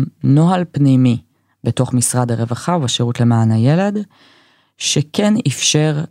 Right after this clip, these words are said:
לזוגות מאותו המין לאמץ, אבל נוצר איזשהו מצב הזוי, שבעצם כאילו כדי לשמור על לשון החוק, מה עשו? יצרו שני טורים.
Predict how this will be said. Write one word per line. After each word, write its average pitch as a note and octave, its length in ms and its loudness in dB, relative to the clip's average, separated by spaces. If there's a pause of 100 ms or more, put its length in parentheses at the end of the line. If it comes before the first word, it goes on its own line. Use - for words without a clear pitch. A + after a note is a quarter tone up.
(120)
לזוגות B2 720 0
מאותו B2 360 0
המין A#2+ 400 2 (300)
לאמץ, B2 920 0 (540)
אבל G#3 460 -2 (280)
נוצר G3 300 -2
איזשהו E3 420 -2
מצב E3 500 0 (380)
הזוי, A#2+ 580 -2 (200)
שבעצם E3+ 640 -2 (120)
כאילו G#3+ 520 -4
כדי D3 460 -2
לשמור C#3+ 580 -2 (420)
על C#3+ 100 0
לשון C3+ 300 0
החוק, C3 440 -4
מה D3 200 0
עשו? A2 340 -6 (600)
יצרו A3 380 -2
שני G3 260 -2
טורים. F3 540 -2